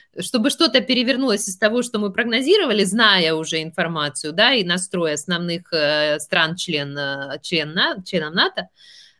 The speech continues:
Но мы же надеялись, что оно, а вдруг еще вот что-то произошло где-то в глубине души, что-то произойдет, и нам скажут: "Вот такое-то число, и вы, э, член нато".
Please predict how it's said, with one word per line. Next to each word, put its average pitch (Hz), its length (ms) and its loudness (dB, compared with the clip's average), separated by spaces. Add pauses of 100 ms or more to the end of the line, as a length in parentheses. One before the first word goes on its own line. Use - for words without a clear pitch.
Но 240 380 8
мы 233 160 6
же 262 100 2
надеялись, 220 580 4
что 214 180 4
оно, 208 200 4
а 196 80 6
вдруг 285 480 6
еще 247 320 2
вот 196 160 -2
что-то 226 320 -2
произошло 202 480 2
где-то 277 360 4
в 247 60 -2
глубине 233 500 2
души, 190 340 -2 (320)
что-то 277 340 0
произойдет, 214 720 2 (260)
и 349 500 4 (880)
нам 220 180 4
скажут: 196 720 0 (380)
"Вот 233 220 0 (420)
такое-то 220 500 2
число, 339 520 0
и 190 200 0
вы, 214 420 0
э, 160 500 -6 (440)
член 185 260 -2
нато". 139 320 -10